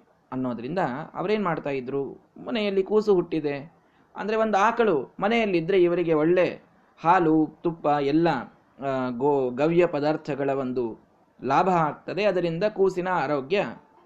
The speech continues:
ಆರಾಮಾಗಿ ಇರ್ತದೆ ಅನ್ನುವಂಥ ಒಂದು ಅಭಿಪ್ರಾಯದಿಂದ ಗೋದಾನವನ್ನು ಮಾಡ್ತಿದ್ರು. ಹೀಗಾಗಿ ಮತ್ತು ಕೂಸು ಬೆಳೀತಾ ಬೆಳೀತಾ ಹೋದಂತೆ ಅದು ಕೂಡ ಹಾಲನ್ನು ಕುಡಿಯಲಿಕ್ಕೆ ಅದಕ್ಕೂ ಅನುಕೂಲವಾಗ್ತದೆ. ವರ್ಷ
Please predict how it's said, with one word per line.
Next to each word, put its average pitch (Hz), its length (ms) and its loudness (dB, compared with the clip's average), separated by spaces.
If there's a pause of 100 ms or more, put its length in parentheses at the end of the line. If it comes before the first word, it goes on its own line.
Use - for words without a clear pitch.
(240)
ಆರಾಮಾಗಿ 180 500 0
ಇರ್ತದೆ 143 480 -2
ಅನ್ನುವಂಥ 113 340 -10
ಒಂದು 117 300 -6
ಅಭಿಪ್ರಾಯದಿಂದ 143 680 -6
ಗೋದಾನವನ್ನು 190 640 0
ಮಾಡ್ತಿದ್ರು. 202 480 -6 (880)
ಹೀಗಾಗಿ 165 840 0 (2000)
ಮತ್ತು 220 640 2 (540)
ಕೂಸು 254 320 2
ಬೆಳೀತಾ 226 460 4
ಬೆಳೀತಾ 208 400 2
ಹೋದಂತೆ 175 720 0 (1080)
ಅದು 226 260 2
ಕೂಡ 220 240 4
ಹಾಲನ್ನು 196 640 2
ಕುಡಿಯಲಿಕ್ಕೆ 175 480 2
ಅದಕ್ಕೂ 170 320 0
ಅನುಕೂಲವಾಗ್ತದೆ. 151 1040 0
ವರ್ಷ 135 240 -8